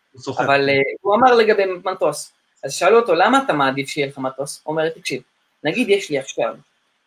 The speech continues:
Speaker 2: אה, עסקה של חמש עשרה מיליון דולר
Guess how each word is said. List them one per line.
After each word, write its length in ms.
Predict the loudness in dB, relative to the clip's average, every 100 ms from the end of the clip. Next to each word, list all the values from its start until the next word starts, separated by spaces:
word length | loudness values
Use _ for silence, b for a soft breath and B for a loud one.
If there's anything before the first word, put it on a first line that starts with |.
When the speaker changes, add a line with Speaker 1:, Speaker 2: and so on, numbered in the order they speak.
| -2
Speaker 2:
אה, 200 | 0 0 0
עסקה 440 | -4 -4 -2 -4 -4 _ _ _ _
של 180 | -4 -4
חמש 400 | -2 -2 0 0
עשרה 300 | 0 0 0 -2 -6 -4
מיליון 480 | 0 4 4 4 2 -4 -4
דולר 440 | 0 2 2 0